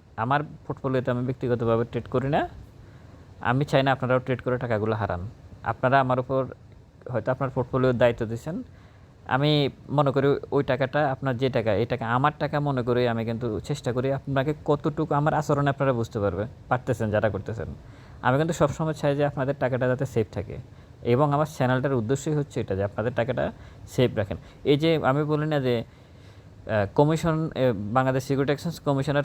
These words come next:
পুঁজিবাজারের শেয়ারে বিনিয়োগ করবেন না, আপনারা কোম্পানিতে বিনিয়োগ করেন। এই কোম্পানিতে বিনিয়োগ যেটা, এটা হচ্ছে যমুনা অয়েল। এই ধরনের কোম্পানিতে আপনারা বিনিয়োগ করবেন। পুঁজিবাজার যদি ধ্বংস হয়ে যায়,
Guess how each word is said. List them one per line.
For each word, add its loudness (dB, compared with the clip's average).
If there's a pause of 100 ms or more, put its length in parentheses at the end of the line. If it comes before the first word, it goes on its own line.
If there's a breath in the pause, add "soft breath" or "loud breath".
পুঁজিবাজারের 4
শেয়ারে 0
বিনিয়োগ 0
করবেন -2
না, -4 (140)
আপনারা -2
কোম্পানিতে 2
বিনিয়োগ 0
করেন। -4
এই -4
কোম্পানিতে 2
বিনিয়োগ 2
যেটা, -2
এটা 0
হচ্ছে -2
যমুনা 0
অয়েল। -2 (280)
এই 2
ধরনের 4
কোম্পানিতে -2
আপনারা -2
বিনিয়োগ -4
করবেন। -6 (380 loud breath)
পুঁজিবাজার 6
যদি -4
ধ্বংস 0
হয়ে 2
যায়, -2